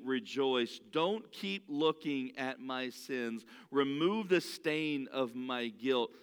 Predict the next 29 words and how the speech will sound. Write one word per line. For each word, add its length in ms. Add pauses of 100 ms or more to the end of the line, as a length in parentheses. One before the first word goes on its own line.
(180)
And 140
I 80
wanna 220
pause 400
right 200
there 180
just 180
for 140
a 60
second, 380 (100)
too. 280 (320)
You 140
gotta 180
remember, 420
this 240
is 140
back 360
where 140
they're 180
still 280
doing 320
sacrifices, 1300 (460)
and 200
the 60
shedding 520
of 60
the 100
blood 580
of, 200